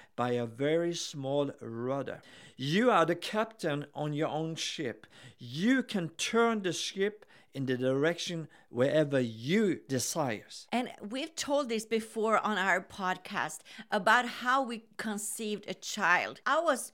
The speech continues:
Speaker 2: almost, like, barren. I could not conceive, but I started to take hold of the word of God,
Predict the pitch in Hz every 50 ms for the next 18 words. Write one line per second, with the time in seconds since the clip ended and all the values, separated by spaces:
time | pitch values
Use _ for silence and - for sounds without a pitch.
0 | _ - 190 262 294 311 294 285 254 202 - 240 226 226 208 185 175 226 226 240
1 | 254 254 233 185 175 175 - - 233 277 285 - - 320 294 294 269 277 240 220
2 | - - - 254 226 220 220 - - - 254 254 233 180 180 - - - - -
3 | 254 214 - 220 269 277 - - 320 349 - - - - - 311 330 370 359 311
4 | - - 285 240 - 330 285 - - - - 277 277 277 269 - 240 220 220 240
5 | 226 226 247 247 247 233 208 180 220 220 214 208 185 185